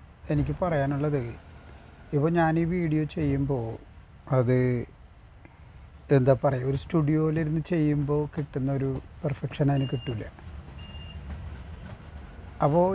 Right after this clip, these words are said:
എനിക്ക് ഇത്രയൊക്കെ സാധിക്കുള്ളൂ. ഞാൻ പറയുന്ന കാര്യങ്ങൾ, ഇപ്പോ ഞാൻ എൻ്റെ ഒരു, എന്താ പറയാ, ഞാനിട്ടിരിക്കുന്ന ഡ്രസ്സോ എൻ്റെ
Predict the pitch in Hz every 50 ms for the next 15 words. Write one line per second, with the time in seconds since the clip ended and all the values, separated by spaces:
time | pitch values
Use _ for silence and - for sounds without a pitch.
0 | 185 165 160 156 - 220 208 - - - 180 180 180 170 190 175 - 208 180 151
1 | 131 131 127 143 131 120 - - - - - - - - - - - - - -
2 | - 170 147 151 - - - 190 190 180 185 185 196 202 214 220 - 233 226 196
3 | 175 170 165 156 143 120 - - - 151 139 131 151 160 165 160 151 147 143 143
4 | 143 147 139 143 156 160 165 175 175 - - 180 160 151 147 151 151 151 151 165
5 | 170 - 165 151 139 135 135 135 147 147 139 135 135 135 135 135 135 151 147 143
6 | 139 139 135 - 147 139 127 143 135 135 127 123 143 139 131 - - - - 135
7 | 127 117 - - - - - - - - - - - - - 170 143 131 127 131